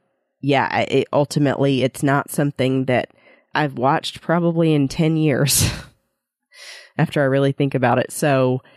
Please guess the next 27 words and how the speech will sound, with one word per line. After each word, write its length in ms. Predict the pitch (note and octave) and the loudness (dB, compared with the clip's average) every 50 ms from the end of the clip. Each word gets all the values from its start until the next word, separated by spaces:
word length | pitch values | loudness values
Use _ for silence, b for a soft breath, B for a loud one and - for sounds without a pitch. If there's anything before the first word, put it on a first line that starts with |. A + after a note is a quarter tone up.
| b b b | b b b
it's 160 | - C#3 - | -6 -2 -2
like, 240 | C#3+ C#3 C3 - - - | -2 -2 -2 -4 -4 -4
why 420 | - C#3 C3+ C3+ C#3 C#3 C#3 C#3+ | -4 -2 0 0 2 2 2 2
didn't 260 | C#3+ D#3 D3+ E3 E3 | 2 2 2 2 2
I? 200 | E3+ E3+ F3+ F#3+ | 2 2 2 2
Well, 260 | F3 C#3+ C3+ C3+ C#3 - | 2 2 0 0 0 -2
that's 200 | - B2+ B2+ - | -2 -2 -4 -4
probably 720 | - - - C3 C3 C#3 C#3 B2+ C#3 C#3 C#3 C#3 C3+ - - _ _ _ _ _ _ _ _ _ _ _ _ _ _ _ _ _ _ - | -4 -4 -2 0 0 0 0 2 2 2 2 2 0 -2 -6 _ _ _ _ _ _ _ _ _ _ _ _ _ _ _ _ _ _ -4
what 220 | D3+ C#3 D#3 D3 | 0 0 0 2
it 80 | C#3+ D3 | 2 2
is 200 | - C4 D#4 A3+ | 2 2 2 2
then. 260 | D#3+ C3 B2+ B2 B2 A#2+ | 2 2 2 2 0 0
It's 140 | G2+ - | -2 0
just 200 | - C#3 C3+ - | -2 -2 -2 -2
that 160 | - C#3+ C3+ - | -2 -4 -2 0
the, 160 | C#3+ C3 A#2+ - _ | 0 0 0 -2 _
the 80 | - E3 | -12 -12
story 420 | - - - C#3 C#3 C#3 D3 D3+ C3+ | -6 -2 0 2 2 2 2 2 0
itself 520 | - - - - C#3+ D3+ D#3+ - - - | 0 -2 -4 -2 0 0 -2 -2 -6 -4
didn't 260 | - C#3 C3+ C#3+ C3 - | -2 0 0 0 -2 -2
have 340 | C#3 C#3 C3+ C#3+ C#3 - | -2 -2 0 0 -2 -4
quite 320 | - - - C3 B2+ B2+ C3 | -6 -4 -2 0 2 2 2
enough 420 | C#3+ C#3 C3 B2 C3 C3 - - _ | 2 2 2 2 0 0 -4 -8 _
to 300 | - - - C3+ C3 C3 A#2+ - _ | -6 -2 0 0 0 0 -2 -2 _
be 300 | - C3+ C3+ C#3 C#3 D3 | 0 2 2 2 2 0
super 460 | C#3+ - - - C#3+ C3 - C#3 C3+ | -2 -2 0 0 0 2 2 0 0
memorable 760 | C3 C3 C3 C3+ D3 D3 C#3+ C3 A#2 - B2 B2 B2 B2+ B2 | 2 2 2 2 2 2 2 0 0 0 0 0 0 0 -2